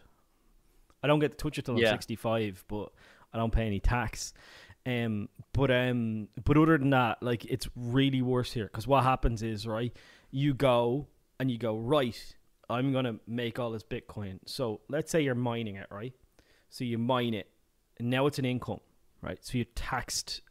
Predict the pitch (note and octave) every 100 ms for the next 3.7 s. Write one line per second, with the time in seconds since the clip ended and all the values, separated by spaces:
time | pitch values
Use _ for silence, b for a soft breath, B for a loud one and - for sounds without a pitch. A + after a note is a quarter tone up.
0 | - D#3+ F3 F3 E3 C3+ G#2 F2 _ _
1 | _ _ _ _ _ _ _ _ _ _
2 | _ - F3 F3 - E3+ D#3+ D3+ C#3+ C3
3 | C#3 D3 E3+ F#3+ - G#3